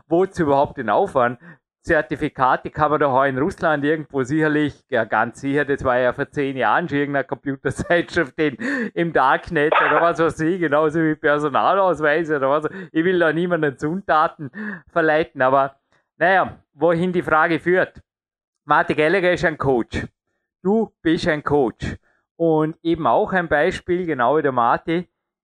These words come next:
ihr seid nicht unbedingt vom Himmel gefallen.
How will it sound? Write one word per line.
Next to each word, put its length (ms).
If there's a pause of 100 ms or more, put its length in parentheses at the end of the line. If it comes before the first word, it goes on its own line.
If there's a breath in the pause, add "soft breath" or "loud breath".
(180)
ihr 160
seid 360
nicht 200
unbedingt 560 (400)
vom 380
Himmel 280
gefallen. 580